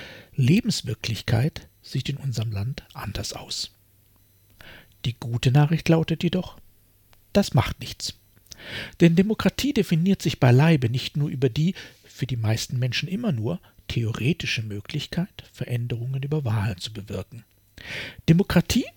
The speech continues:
ist vor allem lebendiger Diskurs, alltägliche politische Debatte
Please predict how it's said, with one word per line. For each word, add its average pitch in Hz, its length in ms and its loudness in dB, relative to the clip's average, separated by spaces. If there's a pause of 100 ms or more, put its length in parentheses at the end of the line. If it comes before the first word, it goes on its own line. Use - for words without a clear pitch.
(280)
ist - 200 -12
vor - 220 -2
allem 139 260 4 (120)
lebendiger 120 580 0
Diskurs, - 640 -6 (360)
alltägliche 131 760 2
politische 113 580 -2
Debatte 139 440 2